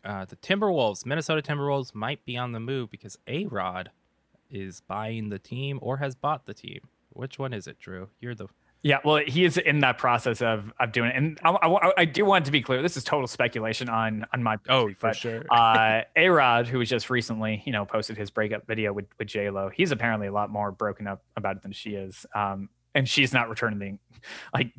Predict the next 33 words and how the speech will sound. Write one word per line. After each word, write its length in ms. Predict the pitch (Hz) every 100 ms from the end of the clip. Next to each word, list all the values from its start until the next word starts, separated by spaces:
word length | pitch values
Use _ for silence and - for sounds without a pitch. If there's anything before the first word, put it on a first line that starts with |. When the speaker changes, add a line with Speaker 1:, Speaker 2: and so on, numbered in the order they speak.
| 117
Speaker 2:
billion 280 | 123 110 107
dollar 260 | 104 101
engagement 480 | 98 107 101 107 107
<laughs> 40 |
ring, 140 | 135 165
so 300 | - 127 101 208 233 190
that's 220 | - 151
a 40 | -
shame. 160 | - - - - 226 170 143
Uh, 880 | 131 123 113 110 110 107 107 104 110 - _ _ _
but 360 | 156 175 180 170
A-Rod 360 | 160 190 226 214
has 240 | 190 127
no 560 | 143 139 151 156 156 151 -
affinity 640 | 131 - - 123 123 123
for 300 | - 110 110
Minnesota. 540 | 110 113 117 - 104
He 140 | 104 113
has 140 | 107
never 200 | 120 113
played 380 | 110 117 110 107
for, 340 | - 107 98 - - _
uh, 160 | - 104
the 160 | 104 101
Twins, 400 | - 113 - -
right? 200 | 110 113
Like, 160 | 113
that's 260 | 113 110 -
not 340 | 117 113 113
something 260 | - 113 107
that 120 | 107
he 80 | -
has 200 | 104 101